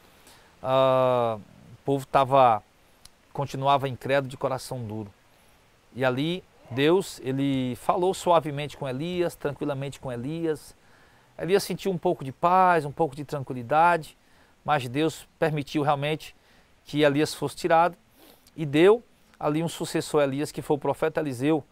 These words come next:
que continuou o trabalho ali, fazendo a obra que tinha que ser feita, porque a obra de Deus não pode parar.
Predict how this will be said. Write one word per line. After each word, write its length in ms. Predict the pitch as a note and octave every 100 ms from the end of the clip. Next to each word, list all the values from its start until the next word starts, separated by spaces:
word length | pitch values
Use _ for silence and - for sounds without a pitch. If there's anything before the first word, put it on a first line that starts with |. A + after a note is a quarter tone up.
| _ _ _ -
que 340 | C#3 C#3+ C3 -
continuou 480 | D#3 D3 C#3+ C#3 C#3+
o 40 |
trabalho 400 | - A#2+ B2+ A#2+
ali, 180 | A#2+ C3+
fazendo 400 | - B2+ B2 B2
a 60 |
obra 240 | A#2 B2 A#2+
que 60 |
tinha 160 | - C3
que 60 | -
ser 160 | C#3
feita, 340 | - - A#2 -
porque 180 | -
a 60 | C#3+
obra 120 | C3+
de 100 | B2+
Deus 200 | B2 C3+
não 100 | C#3
pode 240 | C3 A#2+ -
parar. 340 | A#2 G2 -